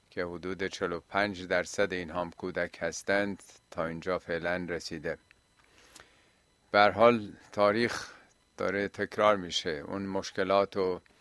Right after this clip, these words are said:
صدماتی که در طول تاریخ بنی اسرائیل،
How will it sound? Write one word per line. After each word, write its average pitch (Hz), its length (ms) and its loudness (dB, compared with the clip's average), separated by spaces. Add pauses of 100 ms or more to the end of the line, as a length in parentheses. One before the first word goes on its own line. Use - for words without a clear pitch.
(540)
صدماتی 101 640 2
که 98 120 -2
در 90 180 -2
طول 104 300 -4
تاریخ 101 600 0 (520)
بنی 98 260 0
اسرائیل، 92 680 0